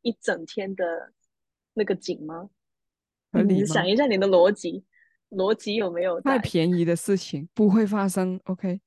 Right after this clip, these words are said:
Speaker 1: 对啊，
Speaker 2: 这么好的事情怎么会发生？
Speaker 1: 这个
Speaker 2: 不行啊。
Speaker 1: 对，不行。
Speaker 2: 不会的。
Speaker 1: 而且你，你，你，你要，你要检查一下，你拉完那个一二三四五六七八九十，你拉完之后，你真的有比较放松吗？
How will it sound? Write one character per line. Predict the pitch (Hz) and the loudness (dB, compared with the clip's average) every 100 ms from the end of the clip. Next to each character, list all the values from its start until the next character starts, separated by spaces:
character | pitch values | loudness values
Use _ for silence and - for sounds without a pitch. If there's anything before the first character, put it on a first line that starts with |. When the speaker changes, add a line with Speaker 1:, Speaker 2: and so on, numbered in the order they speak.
| _ | _
Speaker 1:
对 | 320 302 | -4 -2
啊， | 294 285 | -2 0
Speaker 2:
这 | 294 311 | 0 0
么 | 254 226 | -2 2
好 | 214 165 | 4 4
的 | 170 | 2
事 | - | -2
情 | 233 185 | -2 -2
怎 | 175 156 | 0 0
么 | |
会 | 202 202 | 2 0
发 | 220 | -2
生？ | 208 180 | -4 -6
Speaker 1:
这 | |
个 | 190 | -6
Speaker 2:
不 | 247 | -6
行 | - - 143 156 | -6 -10 -8 -6
啊。 | 160 - _ _ _ _ _ | -6 -8 _ _ _ _ _
Speaker 1:
对， | 233 202 190 | -4 -2 -2
不 | 226 | -4
行。 | - - 240 - _ _ - | -4 -14 -14 -18 _ _ -8
Speaker 2:
不 | 156 | -2
会 | 196 | 2
的。 | |
Speaker 1:
而 | |
且 | 208 196 | 2 0
你， | 202 - | -2 -6
你， | - 202 - | -10 -10 -8
你， | 196 - | -12 -6
你 | 202 | -4
要， | 269 277 _ _ _ _ _ | -2 -4 _ _ _ _ _
你 | 208 196 | -6 -4
要 | 262 269 - | -2 -4 -6
检 | - 170 165 | -6 -6 -8
查 | - 170 | -10 -8
一 | 175 | -8
下， | 180 190 202 - | -8 -8 -10 -10
你 | 208 180 | -6 -4
拉 | 175 214 233 | -2 -2 0
完 | 247 190 185 | 0 -2 -4
那 | 214 | -4
个 | 202 175 226 - - | -2 -2 -4 -16 -4
一 | 226 | 0
二 | 220 | 2
三 | 226 | 2
四 | 233 | 2
五 | 170 | 2
六 | 180 | 0
七 | 185 | 0
八 | 185 | -6
九 | 180 - | -8 -12
十， | - - _ _ _ _ _ - | -18 -20 _ _ _ _ _ -6
你 | 190 | -4
拉 | 202 226 | 0 0
完 | 240 185 | 0 -2
之 | 180 | -6
后， | 185 196 214 _ _ _ _ | -8 -10 -12 _ _ _ _
你 | 214 196 | -6 -4
真 | 190 285 | 0 0
的 | |
有 | 247 | 0
比 | 202 175 | -2 -6
较 | |
放 | 190 196 | -6 -8
松 | 185 185 | -8 -8
吗？ | 185 | -10